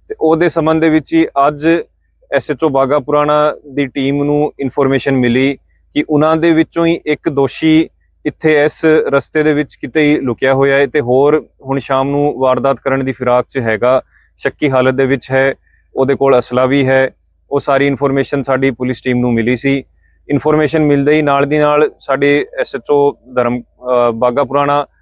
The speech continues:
ਸੀ ਆਈ ਏ ਦੀ ਟੀਮ, ਸਾਰੇ ਸੀਨੀਅਰ ਅਫਸਰਸ ਮੌਕੇ ਤੇ ਪਹੁੰਚ ਗਏ। ਇਸ ਇਲਾਕੇ ਦੀ ਘੇਰਾਬੰਦੀ ਕੀਤੀ ਗਈ। ਉੱਥੇ ਜਦੋਂ ਦੋਸ਼ੀ ਦੀ ਪਛਾਣ ਹੋ ਗਈ, ਉਹਨੂੰ ਰੁਕਣ ਦਾ ਇਸ਼ਾਰਾ ਕੀਤਾ ਗਿਆ, ਉਹਨੂੰ ਰੋਕਣ ਦੀ ਕੋਸ਼ਿਸ਼ ਕੀਤੀ ਗਈ। ਉਹਨੇ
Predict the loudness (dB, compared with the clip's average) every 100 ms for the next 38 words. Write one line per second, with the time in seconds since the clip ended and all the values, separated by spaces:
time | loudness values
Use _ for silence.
0 | _ _ -8 0 2 2 2 0 0 0
1 | 0 -4 -12 -10 -2 0 0 -2 -2 0
2 | 0 -2 -2 -2 -2 -6 -2 -2 -2 0
3 | -2 -2 -2 0 0 -2 -4 -2 -2 0
4 | -2 0 0 0 0 -2 -2 -4 -2 0
5 | 0 -2 _ _ _ _ _ _ -4 -2
6 | 0 0 2 2 2 0 -2 -2 0 -2
7 | -2 -2 -2 -2 0 0 2 2 0 0
8 | 0 2 2 0 -2 0 0 0 0 -2
9 | -2 -2 -2 0 2 0 -4 _ _ _
10 | _ 0 2 0 0 -2 0 0 -2 -4
11 | -6 -4 -2 2 0 -2 _ _ _ _
12 | 0 2 2